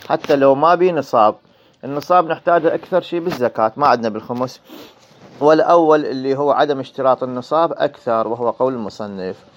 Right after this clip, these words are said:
الثالث من ال-، الموارد التي يجب فيها الخمس الكنوز. شنو تعريف الكنوز؟ وهو كل مال مذخور تحت الأرض. زين، شوف، مال مذخور تحت الأرض،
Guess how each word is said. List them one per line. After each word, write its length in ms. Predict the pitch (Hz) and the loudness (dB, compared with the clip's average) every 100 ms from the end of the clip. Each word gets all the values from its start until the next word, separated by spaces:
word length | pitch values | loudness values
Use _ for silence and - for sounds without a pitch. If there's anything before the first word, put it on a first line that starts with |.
| - - - - - | -20 -20 -20 -20 0
الثالث 640 | 220 - 202 185 175 160 - | 0 0 2 4 4 0 -10
من 180 | 156 151 | -8 -6
ال-، 280 | 151 135 | -6 -8
الموارد 640 | 90 120 127 135 143 139 123 | -10 -8 -6 -2 0 0 -2
التي 520 | 131 127 131 127 127 127 | -2 -2 -4 -4 -4 -4
يجب 360 | 135 127 123 | -4 -2 -4
فيها 380 | 123 131 123 123 | -4 -4 0 0
الخمس 640 | 120 110 - 156 190 180 - | -2 -4 0 2 2 -2 -2
الكنوز. 1120 | 156 160 160 156 156 170 165 151 143 107 110 - _ - | -2 -2 0 2 2 2 2 2 0 -4 -10 -10 _ -20
شنو 220 | - 208 202 | -6 -2 0
تعريف 440 | - 147 160 156 | 2 2 2 -2
الكنوز؟ 640 | 131 165 151 147 139 113 113 _ _ _ | -4 -4 -2 -2 -4 -6 -16 _ _ _
وهو 500 | 131 151 156 147 139 | 2 2 4 2 2
كل 460 | 139 - 170 156 139 | 0 -4 -2 0 -2
مال 720 | 143 151 175 175 170 175 165 | -2 -2 0 -2 -2 -4 -2
مذخور 640 | 151 131 - 160 190 202 | -2 -4 -2 0 4 2
تحت 400 | 196 180 160 - | 2 0 0 -2
الأرض. 400 | 190 - 120 110 - _ _ _ _ _ _ _ _ | 0 2 0 0 -10 _ _ _ _ _ _ _ _
زين، 260 | 107 113 90 _ | -10 -8 -8 _
شوف، 320 | - 139 135 - - | -2 2 2 -2 -20
مال 520 | - 131 151 185 196 147 | -4 2 4 4 2 0
مذخور 440 | 147 - 156 190 | -4 -2 -2 -2
تحت 340 | - 160 135 | 0 -2 0
الأرض، 340 | 170 143 107 | -4 0 -2